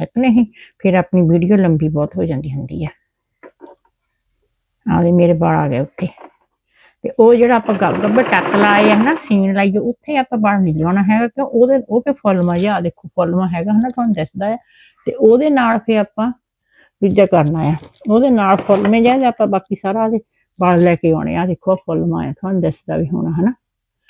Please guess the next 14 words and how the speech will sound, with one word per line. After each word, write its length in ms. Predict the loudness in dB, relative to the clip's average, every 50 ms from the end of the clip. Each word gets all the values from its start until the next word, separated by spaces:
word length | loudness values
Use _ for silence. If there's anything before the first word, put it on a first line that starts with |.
| _ _ _ _ _ _ _ -8
ਆਹ 100 | -6 -4
ਜੀ 60 | -2 -2
ਮੈਂ 140 | -2 -4
ਤੁਹਾਨੂੰ 240 | -4 -2 0 0 0
ਦਿਖਾਉਂਦੀ 600 | 0 -2 -6 -6 -8 -10 -8 -6 -4 -4 -2 -2
ਆ। 80 | -2 -4 -6 -8 -12 _ _ -20 -20 -20 _ _ 2
ਹੁਣ 80 | 2
ਆਪਾਂ 220 | 2 4 4 2 2
ਅੱਧੇ 200 | 4 2 2 2
ਵਾਲ 160 | 2 0 0
ਇੱਧਰੋਂ 300 | -2 -2 -4 -4 -4 -4
ਪਾ 140 | -4 -4 -4
ਦੇਣੇ 280 | -4 -4 -4 -4
ਆ। 40 | -6